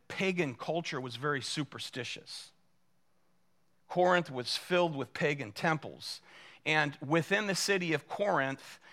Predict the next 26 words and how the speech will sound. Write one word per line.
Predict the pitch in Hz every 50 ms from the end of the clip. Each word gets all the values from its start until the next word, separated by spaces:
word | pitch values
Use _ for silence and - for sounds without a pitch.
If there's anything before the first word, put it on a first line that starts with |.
| - - -
in | - 151 143
one | 151 185 208 208
of | 185 151
these | 147 147 139 -
temples, | - - 202 190 190 180 160 143 127 131 131 - - - - - - -
there | - 160 165
wa-, | 151 147 165 180 185 - - - -
there, | 123 131 156 160 147
there | 139 156 147
was | 143 147 170 175 175 160
what | 160 -
was | - 156 139 -
called | - - 160 151 151 143
the, | 135 143 139 139 131 -
um, | 131 123 120 113 78
um, | 110 123 104 - -
Asclepius | 123 - - - - - - 160 160 180 190 190 - - 165 151 143 120 104 - - - - - - - - _ _ _ _ _ _ _ -
room. | 95 110 127 120 95 78 - - - _ _ _ _ _ _ _ _ _ _ _ _ _ _ _ _ _ _ _ _ _ _ _ _ _ _ _ _ _ _ _ _ _ _ _ -
Asclepius. | 117 - - - 165 175 180 - 139 135 110 90 - - - - - - - _ _ _
In | - 123
Greek | 117 127 160 165 156
mythology, | 147 131 - 170 147 147 147 143 135 120 127 131
Asclepius | 127 - - - 143 156 151 139 139 135 123 -
was | 127 127 107
a | 117
pagan, | - - 160 147 147 139 139 120 120 113